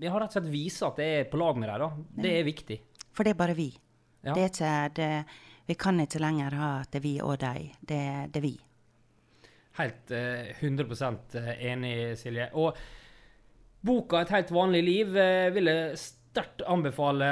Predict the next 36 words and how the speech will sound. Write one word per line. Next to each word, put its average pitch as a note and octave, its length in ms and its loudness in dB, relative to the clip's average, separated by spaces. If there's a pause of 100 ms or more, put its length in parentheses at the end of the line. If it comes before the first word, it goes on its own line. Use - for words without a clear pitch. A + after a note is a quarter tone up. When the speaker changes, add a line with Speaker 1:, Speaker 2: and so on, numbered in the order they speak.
Speaker 1:
at, - 380 -4
eh, C#3 600 0
man D3+ 220 2
leser, G3 540 0
fordi F3+ 260 0
at D#3 120 0
jeg D#3 100 -4
tror D#3 480 0
at C#3+ 140 -6
det D#3 120 2
gjør C#3 240 4
at A#2+ 100 -6
vi, B2+ 400 -2
eh, A#2 640 0
utenforstående C#3 800 -2
rett C3 180 -6
og C3+ 60 -2
slett A#2 100 -8
vokser - 360 -6
litt A#2 300 -8
som, A#2+ 320 -2
eh, G#2+ 320 -2
som E3 200 -2
mennesker. B2+ 560 -2
Og, C#3+ 320 2
eh, C#3+ 540 0
hvor B3+ 220 0
er A#3 100 2
det G3 80 2
man E3 120 2
får - 180 -8
tak G3 260 0
i F#3 60 -4
selve E3 440 -4
boka, C#3 480 -6
Silje? G#2 280 -10